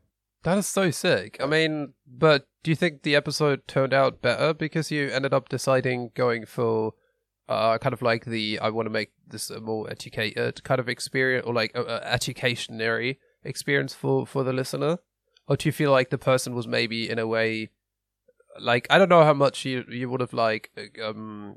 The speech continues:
Speaker 1: kind of, like, given them a heads up beforehand, but, like, were they, like, slightly offended, or how did that go?
Speaker 2: Oh, no, no, no. We have a, oh, yeah, so that's probably another thing I should mention.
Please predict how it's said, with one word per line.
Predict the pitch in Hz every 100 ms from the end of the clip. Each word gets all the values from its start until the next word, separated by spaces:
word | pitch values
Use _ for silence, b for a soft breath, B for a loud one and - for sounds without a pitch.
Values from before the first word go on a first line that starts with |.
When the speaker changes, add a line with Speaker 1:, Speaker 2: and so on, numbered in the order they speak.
| -
Speaker 1:
kind | 117
of, | 101
like, | 107 - - - 117 -
given | 117 -
them | 117 110
a |
heads | 107 98 -
up | 135
beforehand, | 143 151 160 139
but, | 127
like, | 113 117
were | 123
they, | 117 113
like, | 107 -
slightly | 123 117 113
offended, | - 127 175
or | 156 120
how | 117
did | 113 107
that | 110
go? | 226
Speaker 2:
Oh, | 220 202 196
no, | 180
no, | 170 143
no. | 131
We | 156
have | 190 190
a, | -
oh, | 151
yeah, | 139 113
so | 151 135
that's | 151 -
probably | - 151 139
another | 131 131
thing | 135 113
I |
should | 107 120
mention. | 107 101 107 92